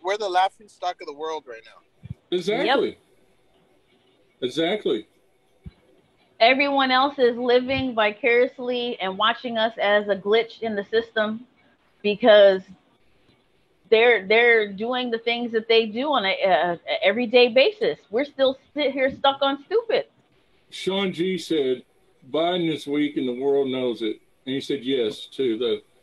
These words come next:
Speaker 2: what you said about that the world thinks we're the laughing stock.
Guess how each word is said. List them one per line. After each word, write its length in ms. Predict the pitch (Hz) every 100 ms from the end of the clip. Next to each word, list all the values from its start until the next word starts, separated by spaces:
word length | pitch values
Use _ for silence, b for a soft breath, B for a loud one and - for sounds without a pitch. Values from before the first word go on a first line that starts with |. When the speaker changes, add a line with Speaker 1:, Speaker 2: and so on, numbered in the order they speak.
| _
Speaker 2:
what 240 | - 120 -
you 40 |
said 220 | 113 123 113
about 400 | 107 120 110 110 _ _ _ _
that 140 | 127 127
the 60 |
world 320 | 123 127 123 120
thinks 260 | 117 110
we're 140 | 117 117
the 60 |
laughing 420 | 107 113 110 110 107
stock. 380 | - 107 101